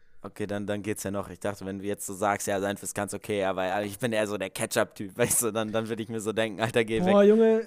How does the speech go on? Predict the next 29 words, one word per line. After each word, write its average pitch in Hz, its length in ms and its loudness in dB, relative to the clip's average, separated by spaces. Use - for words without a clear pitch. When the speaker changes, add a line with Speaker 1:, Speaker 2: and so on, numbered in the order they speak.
Speaker 2:
so 214 180 4
neunundneunzig 254 500 4
Prozent 226 280 0
aller 233 120 -2
Tomatenketchups, 226 760 0
die 214 60 0
du 202 100 2
so 190 100 -2
kaufen 208 380 -4
kannst, 190 240 -2
sind 190 120 -2
viel 208 140 -6
zu 196 180 -6
süß, 175 440 -8
finde 175 280 -2
ich. 190 180 -10
Speaker 1:
Oh, 92 120 -10
ich 92 140 -6
find 101 160 -8
die 107 80 -4
in 104 100 -4
der 101 80 -4
Schule, 110 480 -4
Alter, 92 320 -4
die 95 160 -10
waren 92 240 -6
auch, 90 320 -8
war, 92 260 -6
oh 180 40 2